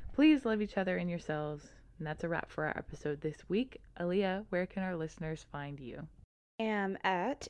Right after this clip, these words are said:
Speaker 2: It's Aaliyah Dorsey on Twitter and Instagram. Yasmin, where can our listeners find you?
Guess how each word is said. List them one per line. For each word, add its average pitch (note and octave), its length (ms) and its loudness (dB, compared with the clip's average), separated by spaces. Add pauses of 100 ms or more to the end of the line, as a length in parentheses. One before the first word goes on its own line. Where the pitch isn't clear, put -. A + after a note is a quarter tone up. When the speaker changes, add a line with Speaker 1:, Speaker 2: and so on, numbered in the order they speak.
(100)
Speaker 2:
It's G#3 280 4
Aaliyah G3 340 6
Dorsey F#3 540 4
on F3+ 260 0
Twitter F#3 400 6
and F3+ 260 4
Instagram. F#3+ 680 0 (420)
Yasmin, A3 640 4 (100)
where F#3 240 8
can F#3+ 160 0
our G3 120 4
listeners A3+ 460 2
find B3+ 300 4
you? C#4 240 6